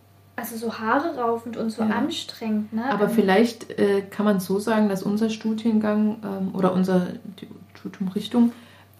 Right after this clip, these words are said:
Speaker 2: praxisnäher sein sollte,
Speaker 1: Mhm.
Speaker 2: durch das Praxisentwicklung
Speaker 1: Mhm.
Speaker 2: und viel
Speaker 1: Das stimmt.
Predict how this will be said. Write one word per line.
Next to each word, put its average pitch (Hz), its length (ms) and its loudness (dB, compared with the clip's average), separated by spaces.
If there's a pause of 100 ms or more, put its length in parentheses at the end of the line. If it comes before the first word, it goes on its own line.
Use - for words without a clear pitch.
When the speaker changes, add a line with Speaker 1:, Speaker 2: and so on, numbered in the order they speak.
(160)
Speaker 2:
praxisnäher 185 720 2
sein 175 280 2
sollte, 185 320 -2
Speaker 1:
Mhm. - 60 -6
Speaker 2:
durch 180 240 -6
das 196 140 -6
Praxisentwicklung 202 960 2
Speaker 1:
Mhm. 226 60 0
Speaker 2:
und 190 220 -2 (100)
viel 208 540 4 (260)
Speaker 1:
Das - 120 -18
stimmt. 247 460 -16